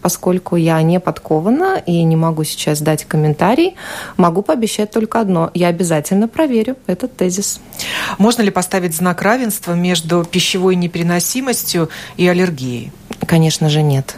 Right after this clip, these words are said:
Speaker 1: Это два разных процесса.
Speaker 2: Анд-, так, Сергей спрашивает,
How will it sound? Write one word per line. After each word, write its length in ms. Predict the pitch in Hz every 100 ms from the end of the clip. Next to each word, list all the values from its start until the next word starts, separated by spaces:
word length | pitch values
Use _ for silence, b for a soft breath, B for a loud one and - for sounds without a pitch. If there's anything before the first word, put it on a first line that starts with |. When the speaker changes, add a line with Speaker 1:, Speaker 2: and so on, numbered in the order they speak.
| -
Speaker 1:
Это 260 | 156 -
два 220 | 151 147
разных 340 | 143 143 156 147
процесса. 600 | - 143 - 147 - 165 - B B B B B B B B B B B B -
Speaker 2:
Анд-, 520 | 175 180 180 165 180 - -
так, 280 | 156 - -
Сергей 400 | - 240 190 180
спрашивает, 720 | 175 175 156 - 160 160 156